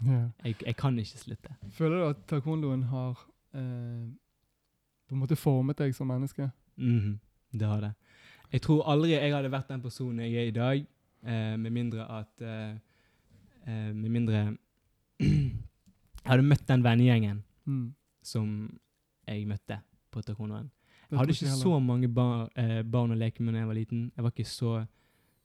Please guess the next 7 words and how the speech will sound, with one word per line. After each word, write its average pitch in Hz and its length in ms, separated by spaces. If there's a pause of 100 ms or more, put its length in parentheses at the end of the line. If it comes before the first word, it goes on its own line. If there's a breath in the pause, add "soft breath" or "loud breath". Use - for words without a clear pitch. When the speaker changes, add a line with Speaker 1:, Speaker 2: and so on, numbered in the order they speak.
(120)
Speaker 2:
eh, 123 160
hva 120 120
skal - 180
vi 107 40
si, 110 380
sosialt - 840 (400)
flink. 127 380